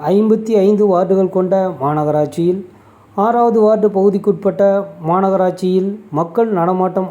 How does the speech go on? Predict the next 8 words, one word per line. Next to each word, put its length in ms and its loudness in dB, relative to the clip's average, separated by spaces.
அதிகமுள்ள 460 0
சமாதானபுரம் 840 0
பகுதியில் 560 0
பேருந்து 380 4
நிறுத்தத்தில் 580 2
நின்றுதான் 540 2
மக்கள் 460 -2
மாநகரின் 520 0